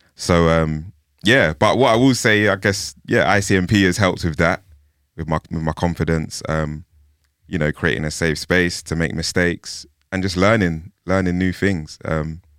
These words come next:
'cause we always have our assumptions. <laughs> And then when you actually delve in and you find out, it's like, "Oh, okay, cool."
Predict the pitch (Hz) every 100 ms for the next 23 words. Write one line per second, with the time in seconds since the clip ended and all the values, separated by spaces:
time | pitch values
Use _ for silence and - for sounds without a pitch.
0 | _ _ _ _ _ _ - 80 90 101
1 | 90 95 87 85 82 - 92 80 82 78
2 | 73 - - _ - - 113 - - -
3 | _ _ - 82 82 80 _ - 87 90
4 | 87 - 85 92 90 82 90 85 82 -
5 | 87 95 87 85 92 78 80 - 80 117
6 | 113 120 71 78 98 - - 76